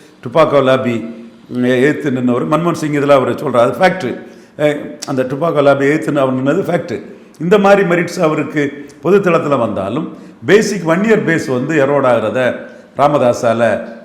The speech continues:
அஹ், ஜீரணிக்க முடியல. அன்புமணி என்ன நினைக்கிறாருன்னா, அதர் காஸ்ட் ஆதரவு இருந்தா தான் ஜெயிக்க முடியும், அதனால அதற்கு தக்கன ஒரு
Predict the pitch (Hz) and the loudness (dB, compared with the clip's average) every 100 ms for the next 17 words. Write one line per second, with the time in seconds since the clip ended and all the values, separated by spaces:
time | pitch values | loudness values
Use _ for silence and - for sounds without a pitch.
0 | - 107 104 165 160 139 120 101 92 87 | -8 -6 -2 -2 -2 -2 -6 -6 -8 -8
1 | - - - - 120 175 180 175 160 151 | -12 -16 -20 -4 -2 0 0 2 2 0
2 | 147 139 131 127 160 196 - - - - | -2 -2 -2 0 -2 -4 -6 -16 -20 -20
3 | _ _ _ _ _ _ _ _ 143 185 | _ _ _ _ _ _ _ _ 0 0
4 | 180 180 175 147 135 - - - 131 147 | 2 0 0 -2 -2 -2 -12 -2 0 2
5 | 156 147 139 151 131 143 143 123 113 123 | 0 0 2 2 2 -2 -2 -4 -2 -2
6 | 120 123 147 156 139 175 - 160 147 147 | -2 -2 2 2 2 0 -4 -4 -2 -2
7 | 135 127 | 0 -2